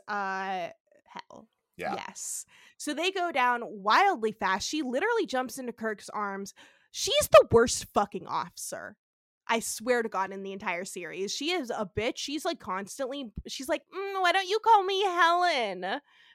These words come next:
Speaker 1: Captain Kirk?" And he's like, "Because we're working."
Speaker 2: We're not
Speaker 1: So
Speaker 2: at a
Speaker 1: no.
Speaker 2: Christmas party right now? Lieutenant
Speaker 1: Uh,
Speaker 2: Noel.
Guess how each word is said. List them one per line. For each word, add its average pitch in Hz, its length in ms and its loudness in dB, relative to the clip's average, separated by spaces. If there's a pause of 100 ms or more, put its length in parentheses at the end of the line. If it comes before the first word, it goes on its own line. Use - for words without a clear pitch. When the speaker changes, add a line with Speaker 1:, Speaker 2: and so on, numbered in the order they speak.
Speaker 1:
Captain 277 520 6
Kirk?" 262 640 4
And 254 180 0
he's 254 280 -4
like, 247 200 2
"Because 214 500 -2
we're 208 200 2
working." 247 580 -4 (1600)
Speaker 2:
We're 117 100 -2
not 113 120 6
Speaker 1:
So 233 140 8
Speaker 2:
at - 120 8
a 110 80 6
Speaker 1:
no. - 80 -4
Speaker 2:
Christmas 123 400 0
party 170 340 2
right 202 240 -2
now? 233 380 -4 (500)
Lieutenant 131 460 0
Speaker 1:
Uh, 110 120 0
Speaker 2:
Noel. 120 1120 8